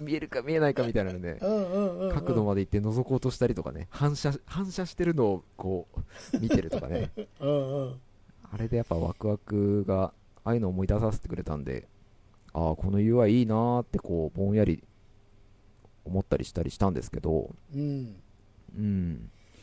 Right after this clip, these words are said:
Speaker 1: だからそういうのも込みで、こう、昔のソフト、こう、ずらーっ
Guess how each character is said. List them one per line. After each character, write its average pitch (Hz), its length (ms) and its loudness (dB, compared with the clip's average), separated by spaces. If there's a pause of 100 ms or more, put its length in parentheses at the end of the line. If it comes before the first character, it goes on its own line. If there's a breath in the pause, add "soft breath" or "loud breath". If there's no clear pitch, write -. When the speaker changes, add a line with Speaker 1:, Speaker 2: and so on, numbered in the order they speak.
(300 soft breath)
Speaker 1:
だ 139 80 -2
か - 80 4
ら 117 60 4
そ 165 160 0
う 196 60 4
い - 20 2
う - 20 2
の 185 100 2
も 107 100 4
込 - 120 0
み 117 140 0
で、 78 380 4 (420)
こ 76 600 -2
う、 - 40 -16
昔 - 300 -6
の 127 100 -4
ソ 135 140 -2
フ 135 100 -4
ト、 - 260 -6
こ - 120 -10
う、 - 40 -20
ず 98 120 -4
ら 82 200 -2
ー 101 40 -4
っ - 40 -20